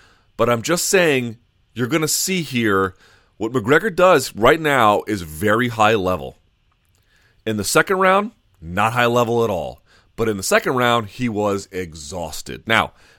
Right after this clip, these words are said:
being exhausted doesn't absolve you, particularly if being exhausted when he goes back down to one forty-five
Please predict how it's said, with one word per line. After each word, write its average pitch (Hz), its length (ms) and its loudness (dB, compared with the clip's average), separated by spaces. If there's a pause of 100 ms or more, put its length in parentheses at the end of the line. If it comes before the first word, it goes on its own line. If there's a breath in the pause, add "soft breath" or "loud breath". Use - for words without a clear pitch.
being 135 220 -2
exhausted 127 540 0
doesn't 110 240 -6
absolve 101 480 2
you, 82 240 -8 (160)
particularly 143 400 -4
if 87 120 -6
being 110 220 -6
exhausted 101 520 -4
when 92 160 -8
he 98 80 -8
goes 90 160 -6
back 92 160 -4
down 98 100 -8
to 92 60 -8
one 95 140 -8
forty-five 98 720 0